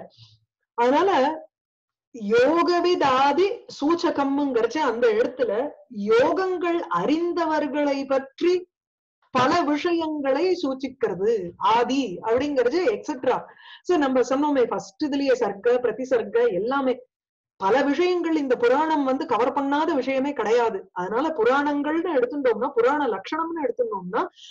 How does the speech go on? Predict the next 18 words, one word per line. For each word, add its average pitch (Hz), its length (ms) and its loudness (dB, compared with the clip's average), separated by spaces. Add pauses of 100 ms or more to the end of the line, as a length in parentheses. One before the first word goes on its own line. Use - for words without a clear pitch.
(120)
அதுல 262 340 2
வந்து 311 720 0
நம்ம 240 440 2
பார்க்காத 349 680 0
விஷயங்களே 254 540 0
கிடையாது. 196 460 -2
அப்படி 330 640 -2 (180)
யோகவித்திலிருந்து 302 1120 2 (120)
ஆரம்பிச்சு 208 720 -2 (920)
எல்லா 311 580 2
புழு 339 220 2
பூச்சி 311 300 0
வரையில் 320 480 4
ச-, 220 180 -2
சகலமான 302 720 2
விஷயங்களும் 294 640 0
நமக்கு 233 260 0
வந்து 226 240 -2